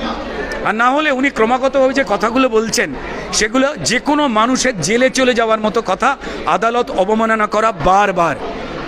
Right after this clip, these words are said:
যে টিচারদের চাকরি আদালতের রায় চলে গেছে, সেই টিচারদের উনি ভলেন্টারি সার্ভিস প্রথমে দিতে বলেছিলেন, সেটাও অপরাধ। এবং তারপর উনি বলছেন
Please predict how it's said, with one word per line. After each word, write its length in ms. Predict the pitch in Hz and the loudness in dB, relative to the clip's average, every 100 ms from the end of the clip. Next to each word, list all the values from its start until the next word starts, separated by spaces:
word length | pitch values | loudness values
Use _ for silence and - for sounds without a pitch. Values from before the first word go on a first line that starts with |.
| - 135 | -8 -2
যে 220 | 233 277 | 0 0
টিচারদের 600 | 269 240 247 196 254 220 | 0 0 -2 2 2 2
চাকরি 480 | - 202 - 233 247 | -2 -2 0 0 2
আদালতের 580 | 185 202 220 233 208 | 0 0 0 2 2
রায় 200 | 185 202 | 2 0
চলে 320 | 196 220 240 233 | 0 2 2 2
গেছে, 260 | 180 - - 220 - - - - - - - - - | -2 -4 -8 -10 -10 -8 -8 -8 -8 -8 -8 -8 -6
সেই 300 | 226 226 277 | -2 2 0
টিচারদের 500 | - 254 254 233 254 | 0 -2 -2 0 0
উনি 160 | 254 240 | 2 0
ভলেন্টারি 480 | 175 226 240 247 233 | 0 -2 0 -2 0
সার্ভিস 380 | 208 214 226 - | -2 0 -2 -2
প্রথমে 300 | 220 240 220 | -2 0 -2
দিতে 180 | 214 | 0
বলেছিলেন, 500 | 220 226 220 240 254 262 - | 0 2 0 0 0 -2 -2
সেটাও 300 | - 226 233 | -2 2 2
অপরাধ। 360 | 233 240 254 262 - - - - - - - - - | 2 4 2 0 -8 -10 -8 -8 -8 -8 -8 -10 -4
এবং 260 | 180 247 262 262 | -2 0 -2 0
তারপর 420 | 233 240 247 165 | -2 0 0 2
উনি 200 | 180 247 | 2 4
বলছেন 460 | 208 226 226 214 | 4 2 2 0